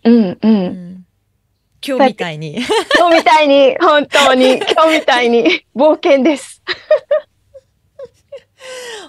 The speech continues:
Speaker 2: なるほど。それも面白いですね。その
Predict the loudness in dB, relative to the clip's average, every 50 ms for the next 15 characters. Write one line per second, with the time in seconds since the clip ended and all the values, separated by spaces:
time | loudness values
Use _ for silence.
0 | _ _ _ -14 -12 -10 -10 -10 -8 -10 -10 -10 -10 -10 -10 -8 -8 -10 -8 -8
1 | -8 -8 -8 -8 -10 -10 -10 -10 -10 -8 -6 -6 -6 -6 -6 -8 -12 -12 -12 -10
2 | -10 -10 -10 -10 -12 -12 -10 -10 -8 -8 -8 -8 -10 -12